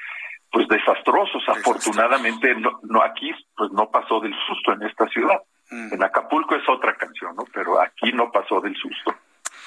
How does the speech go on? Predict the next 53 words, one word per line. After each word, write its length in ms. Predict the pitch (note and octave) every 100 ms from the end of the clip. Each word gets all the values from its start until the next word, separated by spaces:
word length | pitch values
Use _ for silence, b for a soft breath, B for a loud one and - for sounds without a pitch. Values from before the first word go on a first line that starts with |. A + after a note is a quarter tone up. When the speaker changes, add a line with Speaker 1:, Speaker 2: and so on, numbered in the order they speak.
| B B B -
Speaker 2:
Pues 120 | C4+
como 180 | A3 -
siempre 240 | C4+ B3+
le 80 | A3+
agradezco, 420 | A3 A3+ A3 G#3
doctor. 300 | G3 - F#3+
Gracias 340 | F#3 G#3 F#3
por 140 | - D#3+
estar 160 | F3+
con 80 | E3+
nosotros 400 | D#3+ E3+ E3+ D3+
en 80 | D#3
el 120 | C#3
Heraldo 300 | C3+ D3 D3
Radio. 220 | C3+ C3+
Speaker 1:
Al- 80 | C#3
Speaker 2:
Que 80 | C3+
tenga 160 | D3+ E3
muy 120 | E3+
buena 180 | D#3+ D3+
tarde. 400 | D3+ C#3+ B2 - - B B _ _
Speaker 1:
Gracias, 480 | A2+ C3 C#3 C#3+ C3
Jesús 180 | - B2+
Martín. 360 | B2 - C3+
Muy 120 | C3+ C3
buenas 320 | B2 A#2+ -
tardes. 420 | B2 A2+ A#2+ A#2
Speaker 2:
Gracias. 280 | A2+ G#2 G#2
Speaker 1:
Hasta 200 | - G#2
luego. 340 | A2 A2+ G#2+ B B B -
Speaker 2:
Que 80 |
le 80 | A#2+
vaya 100 | B2+
muy 100 | B2
bien. 120 | A#2+ A#2 B
Es 80 | B
el 80 | A#3
doctor 240 | G3+ G3
Gerardo 300 | D3+ D#3 D#3
Suárez, 280 | C3 F3 E3
investigador 560 | D#3+ C#3 - C3 C3+ D3
del 160 | C#3+ C3
Instituto 440 | - C3 C#3+ C#3+
de 80 | B2+
Geofísica 680 | A#2+ - - D3+ D#3+ D#3 - B B B
de 160 | D3+ D3+
nuestra 400 | D3+ - D3 C#3+
queridísima 760 | D3+ D3+ D#3+ F#3+ G#3+ G#3+ G3+
Universidad 480 | E3 C#3 B2+ C#3 D3+
Nacional 440 | C#3 A2+ A#2+ B2+
Autónoma 460 | A#2 - A#2+ A#2 G#2
de 100 | -
México. 520 | - - - - -